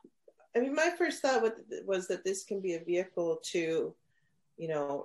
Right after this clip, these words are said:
her hearing why they think he's gay, which is that he's never, ever with women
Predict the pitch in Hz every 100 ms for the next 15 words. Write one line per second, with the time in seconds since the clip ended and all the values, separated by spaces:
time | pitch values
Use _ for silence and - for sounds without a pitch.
0 | - - 202 190 180 175 - _ _ _
1 | _ - - 262 262 190 156 151 151 -
2 | _ _ _ _ - 147 170 _ _ _
3 | 170 170 180 208 190 175 185 175 143 -
4 | 185 160 143 160 160 156 - 143 165 170
5 | 165 131 - 160 156 147 160 170 226 269